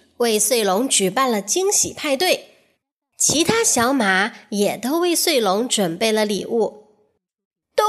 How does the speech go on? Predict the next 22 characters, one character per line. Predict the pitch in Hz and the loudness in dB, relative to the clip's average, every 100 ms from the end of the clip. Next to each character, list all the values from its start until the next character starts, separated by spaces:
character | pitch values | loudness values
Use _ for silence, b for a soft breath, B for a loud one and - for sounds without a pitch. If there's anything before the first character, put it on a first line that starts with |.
| 427 480 622 | 2 0 2
是 | - 480 | 2 2
给 | 403 359 | 2 0
我 | 392 339 269 | 2 2 2
的！” | 247 277 285 254 208 - - - _ _ _ _ _ _ | 2 2 2 2 0 -2 -8 -20 _ _ _ _ _ _
穗 | - - 320 | -6 -2 0
龙 | 254 247 262 | 0 0 0
完 | 220 262 370 | 0 0 2
全 | 381 277 277 | 0 0 0
没 | 247 | 0
想 | 269 180 180 | 2 2 2
到 | 226 - B B B | 0 0 B B B
过 | 339 | 0
生 | 311 359 349 349 | 2 2 2 2
日 | 330 285 B - | 0 0 B -2
能 | 208 | -2
收 | 208 254 247 | 0 0 0
到 | 240 240 | 2 0
这 | 240 440 494 403 | 0 0 0 0
么 | 233 | 0
多 | 226 214 | 0 0
礼 | 208 170 | 0 -4
物。 | 170 185 - | -4 -6 -8